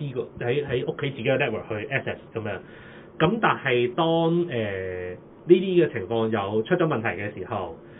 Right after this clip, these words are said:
例如，呃，你中病毒又好，或者係一啲嘅文件嘅 loss 又好，咁嗰個責任誰屬咧？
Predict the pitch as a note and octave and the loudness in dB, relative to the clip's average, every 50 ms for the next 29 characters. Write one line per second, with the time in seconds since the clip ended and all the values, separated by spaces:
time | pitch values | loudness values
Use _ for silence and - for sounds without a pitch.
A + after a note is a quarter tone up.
0 | - - - - - B2 A#2 A2+ A2 G#2 G2+ G2 F#2+ G2+ - A2+ G#2 G2 F#2+ F#2 | -20 -20 -18 -10 -2 0 2 2 2 2 0 -4 -6 -6 -6 -6 -6 -6 -4 -4
1 | F#2 F#2+ - - - - - - - - - - A2+ A#2+ A#2+ - C3+ C3 C3 B2 | -4 -6 -6 -10 -14 -20 -20 -20 -20 -14 -6 -2 -2 0 0 0 0 2 4 2
2 | A#2 A2+ A2 A2+ A2+ G#2 - A#2+ A2+ G#2+ A2 B2 C#3 D3+ D3 B2 G#2+ - B2+ B2+ | 2 2 2 0 0 -2 0 -2 0 2 2 4 4 4 4 4 2 0 -4 -4
3 | - C#3 A#2 A2+ A#2 - - C3+ - - - B2 B2 A#2+ A2+ A2 A2 A#2+ A#2+ G2+ | -2 0 0 0 0 -2 -4 -8 -8 -2 0 2 4 6 4 4 2 0 -4 -4
4 | F2 E2+ - A2+ A#2 C3 C#3 B2 A#2+ B2 B2 B2 A#2+ A#2+ - - - - A2+ G#2 | -4 -6 -4 -4 -4 0 0 0 2 2 2 0 0 -2 -6 -16 -10 -6 -4 -4
5 | F#2+ F2+ - A2 F#2+ F2+ F2+ F2+ F#2+ G#2 A2 G#2+ - - - - - - - - | -4 -4 -6 -6 -6 -4 -4 -4 -2 -2 -2 -4 -4 -10 -20 -20 -20 -20 -20 -20
6 | - - - - B2 A2+ C3+ F3 G3 F3+ F3 F3+ E3+ D#3+ D3 C3 A#2+ A2 - - | -20 -14 -6 -4 -4 -2 -2 -2 -2 0 0 0 2 2 2 2 0 -2 -2 -2
7 | C3+ A#2 A2+ - - - A2+ G2+ G2+ G2+ G#2 - A2 - - - - A2+ G#2+ - | -2 -2 -2 -6 -8 -10 -10 -8 -8 -10 -6 -6 -6 -6 -8 -8 -8 -8 -8 -4
8 | C3 C3+ C3+ C3+ C3+ C3 B2+ B2+ | -2 0 0 2 2 2 0 0